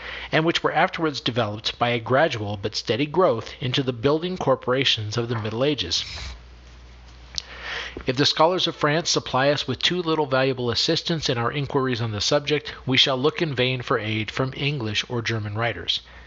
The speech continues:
These have, in general, thought it a task sufficiently difficult in seeking to clear up the Masonic history of their own countries, and have not, therefore, found either time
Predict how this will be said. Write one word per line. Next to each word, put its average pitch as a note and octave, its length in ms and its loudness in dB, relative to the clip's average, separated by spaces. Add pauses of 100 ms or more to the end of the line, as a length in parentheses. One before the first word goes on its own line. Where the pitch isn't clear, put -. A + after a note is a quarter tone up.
(1000)
These E3 240 2
have, B2 280 2
in C3 140 0
general, A2+ 420 0 (380)
thought D3 240 4
it E3 140 0
a D3 100 2
task - 480 0
sufficiently F#3 640 2
difficult C#3 580 0
in A#2 100 0
seeking D3+ 440 -2
to D3 80 -2
clear B2 240 0
up B2 140 -2
the B2+ 60 -4
Masonic B2 440 -2
history C#3+ 340 0
of G#2+ 80 -2
their A2 160 2
own F#3 140 -2
countries, - 560 -4 (440)
and A2+ 140 2
have A#2 160 0
not, D3 300 2
therefore, A#2+ 480 -2
found C#3 360 0
either C#3 300 -2
time C3 460 -2